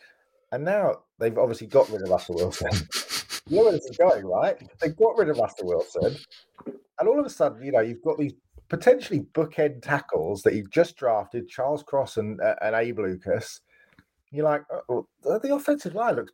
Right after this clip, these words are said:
better than it did at most points under Russell." You know, David Lewis will trade on, and, you know, Gabe Jackson's there, and, you know, okay, that looks a little, you know.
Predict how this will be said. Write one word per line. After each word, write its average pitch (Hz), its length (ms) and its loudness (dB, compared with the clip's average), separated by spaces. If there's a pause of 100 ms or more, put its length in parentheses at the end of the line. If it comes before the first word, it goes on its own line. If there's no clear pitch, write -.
better 101 180 4
than 104 140 -4
it 92 140 -10
did 104 180 0
at - 160 -4
most 110 320 2
points 101 320 -4
under 92 240 0
Russell." 117 480 -2
You 127 60 2
know, 151 100 0
David 110 360 0
Lewis 113 280 -2
will 101 80 -16
trade 104 320 -4
on, 123 300 0
and, 92 160 -4 (440)
you 147 100 -2
know, - 60 -2
Gabe 117 300 -2
Jackson's 120 480 -2
there, 127 560 0
and, 95 260 -8
you 120 140 -12
know, 101 240 2 (100)
okay, 160 360 0
that 208 140 -2
looks 185 260 -6
a 120 60 0
little, 95 420 0
you 160 100 -6
know. 143 280 0